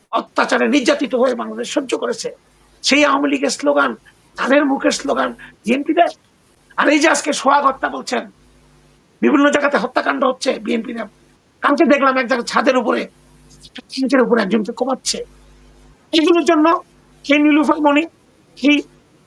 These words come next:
আমাদের নীলু-, রুমিন ফারহানা, ফজলুর রহমান ভাই, তারা বারবার নেতাকর্মীদেরকে উস্কে দিয়েছে। ফু দিলে এরা উড়ে যাবে,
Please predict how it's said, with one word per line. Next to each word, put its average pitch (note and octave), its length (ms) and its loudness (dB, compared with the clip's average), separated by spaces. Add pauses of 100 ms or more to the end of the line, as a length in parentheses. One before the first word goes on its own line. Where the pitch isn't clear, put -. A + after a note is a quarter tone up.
আমাদের A3+ 300 -2
নীলু-, A3 540 0 (760)
রুমিন D4 260 2
ফারহানা, D4 380 2 (200)
ফজলুর C#4 280 4
রহমান B3+ 180 0
ভাই, A#3+ 340 -2 (1200)
তারা C4 220 4
বারবার D#4 600 2 (140)
নেতাকর্মীদেরকে C#4 640 -2
উস্কে D#4+ 200 -4
দিয়েছে। D4 320 -4 (2000)
ফু F#4 320 2
দিলে E4+ 360 2 (1120)
এরা A#3+ 200 0
উড়ে C4 200 2
যাবে, A#3+ 320 0